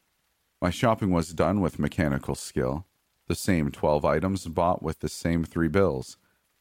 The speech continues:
a thank you to the now familiar night cashier, and away I went, tossing a few cashew nuts to a friendly and legendarily mangy mutt that haunted the corner, a block down from the shop, when he approached to greet me,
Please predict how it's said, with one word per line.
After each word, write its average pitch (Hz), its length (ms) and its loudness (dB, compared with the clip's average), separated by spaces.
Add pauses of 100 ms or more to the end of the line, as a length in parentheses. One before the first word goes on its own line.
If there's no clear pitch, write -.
(100)
a 92 80 0
thank 127 380 0
you 58 160 -2 (100)
to 92 100 -2
the 80 120 2
now 78 200 4
familiar 85 520 2
night 95 260 2
cashier, 64 580 -6 (440)
and 71 100 -2
away 78 260 2
I 78 140 4
went, 69 400 -4 (400)
tossing 104 400 0
a 104 60 2
few 98 240 0
cashew 92 520 -2
nuts 64 340 -2
to 78 140 -2
a 73 40 0
friendly 78 480 0
and 71 220 -2
legendarily 87 840 2
mangy 82 420 0
mutt 76 480 0 (720)
that 67 160 0
haunted 87 480 0
the 65 100 -2
corner, 69 520 -2 (120)
a 78 80 0
block 95 400 0
down 80 300 2
from 76 160 -4
the 67 100 -4
shop, - 460 -2 (600)
when 92 120 2
he 120 80 4
approached 110 460 0
to 107 60 2
greet 107 260 2
me, 57 220 -6